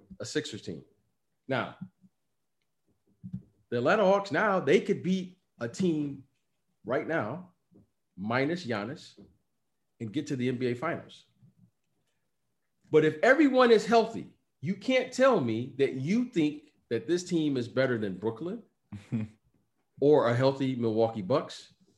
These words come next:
Speaker 1: And, you know, I, I, they beat Philly, but I didn't think they were better than Philly,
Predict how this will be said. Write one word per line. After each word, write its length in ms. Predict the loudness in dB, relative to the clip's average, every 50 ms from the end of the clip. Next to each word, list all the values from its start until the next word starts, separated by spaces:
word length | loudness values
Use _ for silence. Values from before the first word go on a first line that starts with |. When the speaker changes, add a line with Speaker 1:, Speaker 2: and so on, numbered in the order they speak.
| _ _ _ _ _ _ _ _ _ _ _ _ _ _ _ _ _ _ _ _ _ _ _ _ _ _ _ _ -2
Speaker 1:
And, 640 | 0 2 2 2 0 0 0 -2 -2 -4 -6 -8 -12 -18 _ _ _ -8
you 100 | -6 -4
know, 140 | -4 -4 -4
I, 240 | -6 -4 -4 -6 -4 -6 -8
I, 100 | -10 -10 -12 -14 -16 -16 -20 -20 -20 _ -20 -20 _ _ _ _ _ _ _ _ _ _ _ _
they 120 | 0 0 2
beat 260 | 2 2 0 2 2
Philly, 320 | 2 4 4 4 2 2
but 120 | 2 2 4
I 80 | 4
didn't 260 | 4 4 2 0 -2 -2
think 380 | -2 -2 -2 -2 -4 -8 -10
they 180 | -8 -8 -6 -4
were 200 | -4 -4 -4 -2
better 320 | 2 4 4 6 6 4
than 160 | 2 0 -4
Philly, 380 | -4 -4 -4 -2 -4 -4 -6